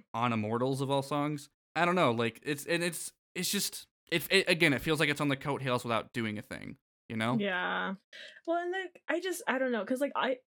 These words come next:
Speaker 2: I feel like the media is always a questionable, like, tricky subject, but, like, back then, I feel like that was, like, it was an entirely different way than it is now, you know what I mean? Of, like, Fox was
Speaker 1: I mean, I wouldn't be sur-, I wouldn't be surprised if it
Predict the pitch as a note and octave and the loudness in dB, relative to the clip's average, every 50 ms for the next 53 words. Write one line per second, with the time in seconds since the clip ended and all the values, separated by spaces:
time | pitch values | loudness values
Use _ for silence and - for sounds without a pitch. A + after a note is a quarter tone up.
0 | _ _ - C#4 D4 D4 G4 G4 E4 - C#4 A#3+ A#3 A3+ G#3 A3 G3 - - G#3 | _ _ -2 -2 0 0 0 0 0 0 0 0 0 0 0 0 0 0 0 -2
1 | G#3 - - - F#3 F3+ G3 G3+ G3 G3+ G#3 - G3+ G3+ - - - F3 - - | -2 -2 -2 -2 0 0 0 -2 -2 -2 -2 -2 -4 -4 -4 -2 -2 -2 -2 -2
2 | - G3+ G3 F#3 F#3 F3+ F3 E3+ E3+ F#3 G3+ G3 _ _ - A3+ F#3+ F3 - - | -2 -2 -2 0 0 0 0 0 0 -2 -4 -6 _ _ -4 -2 0 0 -2 -2
3 | - A3 - - G3 G3 - F#3+ G3 - - F3+ F3 - - G3+ G3+ G#3 A3+ - | -6 -4 -2 -2 -2 -2 -2 -4 -2 -2 0 -2 0 0 0 0 0 0 -2 -2
4 | A3 G#3+ A#3 F3+ - G#3 G#3 - - _ _ _ - G#3 A#3+ A#3 B3 C4 A#3 A3 | 0 0 0 2 2 0 0 -2 -8 _ _ _ -2 0 2 2 2 0 -2 -2
5 | F#3+ F3+ D#3 E3+ F#3 G3 G#3+ - - F#3+ G#3 G#3 - G3+ F#3+ F#3 F#3 F#3+ F#3+ - | 0 0 0 0 0 0 0 0 0 -2 -2 0 0 0 0 0 -2 -4 -2 0
6 | - G3 F#3 - G3 G3+ G3 F#3+ F3+ D#3 F#3+ - - _ _ _ _ _ _ _ | 0 0 2 0 0 -2 0 0 0 0 -2 -4 -10 _ _ _ _ _ _ _
7 | _ - C#4 C#4+ C#4+ C4+ C4 C#4 C4+ B3 A#3 B3+ B3 B3 B3+ B3 B3+ A#3+ G#3 G3 | _ 0 0 2 2 0 0 0 0 0 2 2 2 2 0 0 0 -2 0 0
8 | G#3 G#3 - G#3+ G3 F3 C#3 - _ _ _ _ _ _ - G3+ F#3 F#3+ F3+ F3+ | -2 0 0 0 0 0 -2 -6 _ _ _ _ _ _ -4 0 0 2 2 2
9 | F#3+ G3+ G#3+ G#3+ A#3 A#3 A#3 A3+ A3+ A3+ A3 A#3 A#3 A3+ A3+ A3+ A3+ A3+ A3+ A#3 | 2 0 0 0 0 0 0 0 0 0 0 0 0 0 0 0 -2 -2 -2 -4
10 | B3 A3+ - B3+ A#3+ A#3 A#3 A#3 A3+ A#3 A#3 A#3 A3+ A3+ A#3 A#3 A#3 A#3 A#3 A3 | -4 -4 -2 -2 0 0 0 0 0 0 0 0 0 0 0 0 0 0 -2 -2
11 | D#3+ G3+ G#3 G3+ G3+ F#3+ F3+ F3 F3 - - - - - _ _ _ _ _ _ | 0 -2 -2 0 0 0 0 0 -2 -2 -6 -10 -14 -18 _ _ _ _ _ _
12 | - - - G#3+ F#3 G3 G#3+ - - - G#3+ G3+ G3 - - - A#3+ G#3+ - _ | -6 -2 0 0 0 -2 -4 -6 -4 -2 -2 -2 -4 -6 -10 -12 -12 -12 -12 _
13 | _ _ - A2+ - A#3+ A#3+ C#3 B2+ B2+ C#3 C#3+ C#3 C3 C3+ B2 - C3+ A#2+ G2 | _ _ -12 -8 -4 -2 0 0 2 2 2 0 0 -2 -2 -2 -2 0 0 2
14 | B2+ C3 C#3 C3+ A#2 A#2 - - - A2+ A2 - A#2 G#2+ - G#2 - | 2 4 4 2 0 -2 -2 0 0 0 0 0 -2 -4 -4 -4 -6